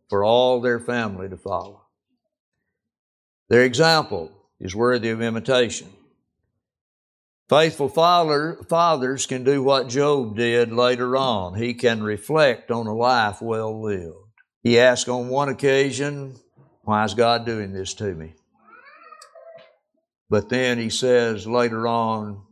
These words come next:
"God has blessed me." He has blessed me. Job died old and full of days. Job forty-two, verse seventeen. I want you to leave with this thought today. God is the ultimate Father.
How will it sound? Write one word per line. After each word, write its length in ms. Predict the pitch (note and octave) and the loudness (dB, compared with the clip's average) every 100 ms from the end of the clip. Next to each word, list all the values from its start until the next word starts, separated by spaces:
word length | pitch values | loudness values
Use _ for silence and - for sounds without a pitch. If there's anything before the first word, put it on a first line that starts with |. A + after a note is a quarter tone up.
| - | 0
"God 320 | A2+ A2 F#2+ | 2 2 0
has 120 | G2 | -6
blessed 480 | F#2 G2+ F2 - D#2 | -6 -6 -4 -6 -10
me." 220 | E2+ - _ _ _ _ - | -18 -20 _ _ _ _ 0
He 300 | C#3 D#3 D3+ | 4 4 4
has 360 | D3 C#3 C3+ G#2 | 4 2 0 -2
blessed 440 | A2+ B2+ A#2+ - | -2 -2 -2 -4
me. 160 | F#2+ F2 | -8 -6
Job 580 | C3 D3 D#3 D#3+ A#2 | 2 4 4 2 0
died 720 | B2 C#3 D#3 E3 E3+ E3+ D#3 - | 4 6 6 4 4 2 0 0
old 800 | C#3 D#3 E3+ F3 F3+ F#3 F#3 E3+ | 2 2 2 2 4 2 2 4
and 380 | C#3 B2 A2 G#2 | 4 2 -4 -6
full 360 | D3 D#3 D#3+ | -2 0 0
of 180 | D#3+ D3 | -4 0
days. 640 | C3+ A#2+ G#2 F2 D#2+ D#2 - _ - - _ _ | 0 2 0 -4 -12 -18 -20 _ -20 -20 _ _
Job 380 | - G#2+ G#2+ F#2+ | 0 2 2 -2
forty-two, 640 | A2+ A#2 A#2+ A#2+ B2+ G#2 F2+ | -6 -4 -4 -2 -2 -2 -4
verse 260 | F#2+ F#2 | -8 -6
seventeen. 720 | G2+ G2 F#2+ F2+ F#2+ D2+ F#2+ - - _ _ _ _ - - | -4 -4 -6 -12 -12 -12 -18 -20 -20 _ _ _ _ -20 -2
I 60 | A#2+ | 2
want 300 | D3+ D#3+ D3+ | 4 2 0
you 80 | C#3 | -2
to 100 | B2+ | 2
leave 680 | C#3 D#3 D3+ C3 A2 G2+ _ | 2 2 0 -2 -4 -10 _
with 280 | A2 A#2+ A2+ | -2 -2 2
this 220 | C3+ C3 | 2 2
thought 400 | C3+ C3 B2 - | 4 4 4 -2
today. 520 | B2 A#2 B2 B2+ B2+ B2 _ - _ _ _ _ _ _ - | -4 0 2 2 0 -8 _ -20 _ _ _ _ _ _ 2
God 460 | C3+ E3+ D3 A#2+ A2 | 6 6 6 2 -2
is 160 | G#2 | -8
the 180 | G#2 A2 | -6 -2
ultimate 540 | A2+ B2+ A#2+ C3+ B2+ | 0 0 -4 -12 -8
Father. 520 | - A2 F2+ E2 D#2+ | 0 0 0 -6 -18